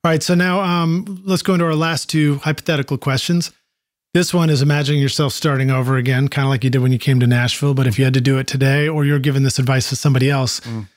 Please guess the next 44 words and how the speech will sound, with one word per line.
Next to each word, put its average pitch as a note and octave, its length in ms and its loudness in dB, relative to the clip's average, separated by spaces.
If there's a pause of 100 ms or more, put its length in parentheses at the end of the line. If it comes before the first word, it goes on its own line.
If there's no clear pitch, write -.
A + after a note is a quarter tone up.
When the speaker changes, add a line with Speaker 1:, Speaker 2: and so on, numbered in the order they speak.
(240)
Speaker 1:
and C#3+ 140 4
you D3 100 4
needed C#3+ 340 2
to C3+ 280 0
s-, - 260 -6 (300)
have C3+ 180 0
a B2 40 2
simple D3 340 0
setup C#3+ 300 -2
to D3 100 -4
record C3+ 340 -2
with, D#3+ 320 -4 (340)
you C#3+ 60 2
needed C3+ 240 2
to B2+ 60 2
find C#3 400 0
musicians, C3 1040 -2
you B2+ 100 0
didn't C3 120 2
know C3+ 140 4
anybody B2+ 280 0
yet, C3+ 120 0
you C3+ 80 -4
needed B2+ 180 -2
to G#2+ 60 -4
find C3 300 0
people B2+ 240 0
to B2 80 2
work B2+ 260 0
with C3 300 -2
or B2+ 100 0
record, B2+ 460 0 (500)
and E3 260 2
you D#3 80 2
needed D3+ 240 2
to C#3+ 60 2
make C#3+ 220 0
some, C#3 340 -2
make D3 340 0
ends C3 300 0
meet C3+ 380 0 (200)
at C3 140 -2
the C3 60 -2
beginning A#2+ 540 2